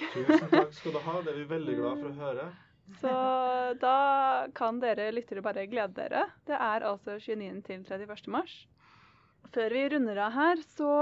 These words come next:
Speaker 2: er vi jo her på Radio Rakel, og da har jeg lyst til å spørre dere, når dere har lagt fram og planlagt programmet, dere har hatt bare et par måneder på dette, selvfølgelig, men,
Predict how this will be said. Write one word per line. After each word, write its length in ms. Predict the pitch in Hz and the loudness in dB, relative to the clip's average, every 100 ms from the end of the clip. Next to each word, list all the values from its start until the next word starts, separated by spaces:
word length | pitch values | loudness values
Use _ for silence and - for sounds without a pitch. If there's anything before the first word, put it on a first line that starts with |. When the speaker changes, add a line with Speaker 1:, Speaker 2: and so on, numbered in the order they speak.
| 302 302 - - | 4 2 0 -6
Speaker 2:
er 160 | 185 | -6
vi 80 | 196 | -2
jo 60 | 240 | -4
her 220 | 208 196 | -4 -8
på 180 | - 208 202 202 | -8 -6 -4 -4
Radio 180 | 202 214 | -4 -4
Rakel, 460 | 208 - - 427 339 _ _ _ | -6 -8 -8 -6 -6 _ _ _
og 140 | 285 | -4
da 140 | 247 220 | 0 0
har 80 | 254 | 0
jeg 140 | 220 | -4
lyst 100 | 196 | -8
til 100 | - | -14
å 60 | 208 | -10
spørre 240 | - 196 | -8 -8
dere, 360 | - - - 226 - _ _ - | -8 -10 -6 -6 -6 _ _ -14
når 120 | 226 | -4
dere 240 | 233 196 | -4 -4
har 300 | 202 220 226 220 - | -2 -2 -2 -8 -12
lagt 400 | 180 - _ _ - _ | -12 -12 _ _ -20 _
fram 220 | - 202 233 | -6 -6 -6
og 100 | 247 | -4
planlagt 420 | 247 190 190 - | -4 -4 -8 -12
programmet, 540 | - 233 196 196 277 330 _ - - _ _ _ | -12 -8 -8 -4 -2 -4 _ -20 -20 _ _ _
dere 140 | 226 226 | -6 -2
har 220 | 208 220 | -2 -4
hatt 460 | 202 - _ _ _ _ 466 _ | -6 -12 _ _ _ _ -20 _
bare 180 | 233 214 | -4 -4
et 80 | 202 | -2
par 120 | 226 | -4
måneder 500 | 226 233 190 - 196 | -2 -4 -6 -10 -12
på 160 | - 214 196 202 | -8 -6 -6 -6
dette, 340 | 220 - 285 349 | -10 -8 -8 -8
selvfølgelig, 400 | - 277 262 269 349 - _ _ | -10 -12 -8 -6 -6 -10 _ _
men, 260 | 254 277 | -2 2